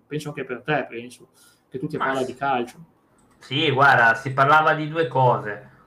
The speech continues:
Speaker 1: Calcio
Speaker 2: O
Speaker 1: e donne.
Speaker 2: Eh, esatto, <laughs> esatto. E i
Speaker 1: Ovvio.
Speaker 2: videogiochi. E i videogiochi.
Speaker 1: No, videogiochi un po' meno da me, un po' meno. C'erano gli hipster,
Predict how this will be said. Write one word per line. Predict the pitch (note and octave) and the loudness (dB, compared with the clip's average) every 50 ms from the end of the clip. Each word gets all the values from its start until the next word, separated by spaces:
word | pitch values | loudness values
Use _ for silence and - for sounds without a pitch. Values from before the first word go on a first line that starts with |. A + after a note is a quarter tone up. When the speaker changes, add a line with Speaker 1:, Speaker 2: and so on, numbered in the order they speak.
| _ _ _ _ _ | _ _ _ _ _
Speaker 1:
Calcio | _ C3+ F3 F#3+ E3+ E3 | _ 8 8 8 8 8
Speaker 2:
O | |
Speaker 1:
e | D3 | 4
donne. | D#3 D3 C3 A#2+ A#2 - B2+ B2 - - - _ _ _ _ _ _ | 2 2 0 -2 -2 -4 -8 -12 -14 -18 -20 _ _ _ _ _ _
Speaker 2:
Eh, | C#3 C3+ C3 B2+ | 4 6 6 6
esatto, | C3 D3 C#3+ C#3 C#3 - - - F#3 F#3 F#3 | 6 6 4 4 2 -2 2 4 4 6 8
<laughs> | A3 G#3+ | 6 6
esatto. | F3 E3 E3+ F#3 D#3+ C#3+ - - | 8 6 6 6 6 6 4 4
E | C4+ | 4
i | C#4 - | 6 6
Speaker 1:
Ovvio. | A3+ G#3+ G#3+ G3 | 8 8 8 6
Speaker 2:
videogiochi. | D#3 C#3+ C3 B2 A#2+ A#2 A#2 - - A#2 A2+ - - - - _ | 4 4 4 6 6 4 4 2 -4 -10 -12 -12 -16 -18 -20 _
E | - - | -6 -2
i | |
videogiochi. | - F#3+ G3 D#3 C3+ B2+ - - | 0 2 2 2 4 4 4 6
Speaker 1:
No, | - A3+ | 6 6
videogiochi | - F4+ F#4 G4+ D4+ F4+ F#4+ F#4+ F4+ | 6 6 6 6 6 4 4 4 2
un | D4 A#3 | -2 0
po' | B3 A#3 A3+ | -2 0 0
meno | G3+ F3+ D#3 D3+ D3 | 0 -2 -2 -4 -6
da | C#3+ D3 C#3 | -6 -8 -8
me, | C3+ C3+ C#3 | -8 -10 -12
un | D3+ D#3 | -12 -14
po' | - A#3+ F#3+ | -16 -18 -18
meno. | D#3 D#3 D3+ C3+ C3+ - C#3 D3 | -16 -14 -16 -16 -16 -18 -20 -20
C'erano | D3+ - F3+ F3 F3+ F3 | -18 -14 -10 -8 -8 -6
gli | F3 F#3 | -6 -8
hipster, | G3 - - - - F3 D#3 E3 | -8 -8 -12 -12 -10 -10 -8 -10